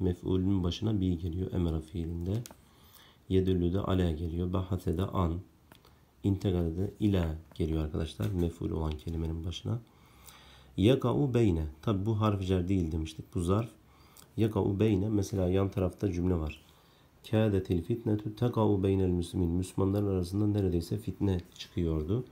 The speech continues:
Bu da arasında çıkmak, vuku bulmak, meydana gelmek. Vaga'a, yaka'u. Yagulu lehu. Yagulu diyor lehu ona.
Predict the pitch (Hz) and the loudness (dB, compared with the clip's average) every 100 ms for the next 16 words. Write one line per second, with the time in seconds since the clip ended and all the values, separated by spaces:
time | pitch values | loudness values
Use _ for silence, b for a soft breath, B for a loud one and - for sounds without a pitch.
0 | B B B B B - 107 - 95 98 | B B B B B -4 -2 2 2 2
1 | - 101 101 101 - - - 98 - - | 2 2 2 0 -4 -6 0 0 0 -8
2 | 92 - 104 92 82 80 - 90 85 92 | -6 2 2 4 2 0 0 2 2 2
3 | 95 82 76 76 - 90 95 87 98 123 | 2 0 -4 -6 -2 0 2 2 0 -2
4 | - B B B B - 95 95 82 104 | -4 B B B B 2 2 2 0 0
5 | 120 - B B B B B - 101 98 | -2 -8 B B B B B 2 4 6
6 | 127 135 135 131 107 95 95 87 85 95 | 4 4 2 4 4 4 2 2 2 2
7 | 107 107 95 110 123 104 98 87 - 92 | 2 2 2 2 4 2 2 0 0 2
8 | 90 | 2